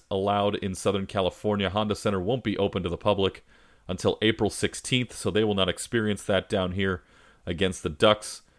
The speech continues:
And then a four o'clock matinee game on Sunday in Anaheim as well.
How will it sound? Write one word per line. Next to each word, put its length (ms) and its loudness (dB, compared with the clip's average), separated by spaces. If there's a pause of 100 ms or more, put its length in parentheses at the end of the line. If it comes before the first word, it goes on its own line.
(300)
And 80 -2
then 80 2
a 40 2
four 300 6
o'clock 360 6
matinee 400 6
game 240 4
on 140 0
Sunday 460 4
in 220 -2
Anaheim 580 0
as 280 -4
well. 380 6